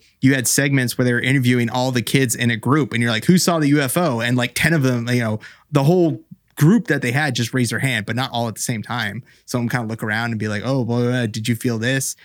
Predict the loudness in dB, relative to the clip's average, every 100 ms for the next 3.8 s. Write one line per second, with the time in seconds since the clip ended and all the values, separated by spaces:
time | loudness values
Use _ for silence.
0 | -18 -6 -2 0 -2 -2 0 0 0 -2
1 | 0 -2 -4 -4 -4 -2 -2 -2 -4 -6
2 | -2 0 0 -4 -4 -4 -4 -2 -4 -2
3 | -2 -2 -4 -2 0 0 -2